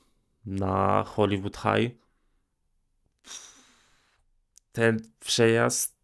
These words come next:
to po prostu same flipy na slajdy i grindy. I wow, no, trwa niecałe trzy minuty, można mówić, i t-,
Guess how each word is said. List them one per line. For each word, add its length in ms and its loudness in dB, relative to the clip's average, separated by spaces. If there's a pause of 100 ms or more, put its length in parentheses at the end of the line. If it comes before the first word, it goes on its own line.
(300)
to 240 -16
po 20 -12
prostu 460 -2
same 500 -2
flipy 680 -2
na 160 0
slajdy 580 2
i 80 -2
grindy. 520 -2 (1000)
I 220 -6 (640)
wow, 320 -4
no, 160 -10 (680)
trwa 760 -4 (760)
niecałe 400 -4
trzy 240 -4
minuty, 440 -4
można 300 -6
mówić, 440 -6
i 360 -6
t-, 360 -16